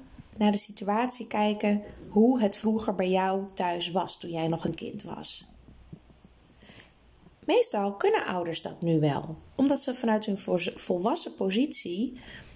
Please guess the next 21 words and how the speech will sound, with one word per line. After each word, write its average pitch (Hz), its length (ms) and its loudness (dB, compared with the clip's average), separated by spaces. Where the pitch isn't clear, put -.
kunnen 220 280 2
terugkijken. 214 800 -4
Ze - 160 -8
zitten 190 360 0
niet 294 200 4
meer 220 140 6
in 190 180 2
die 185 120 4
emotie. 226 680 2
Als 208 120 -2
je - 160 -6
in 294 200 0
die 320 140 4
emotie 294 460 2
zit, 302 260 0
dus - 220 -8
onderdeel 285 380 4
bent 302 200 2
van 277 100 -2
de 269 60 -2
situatie, 240 680 -2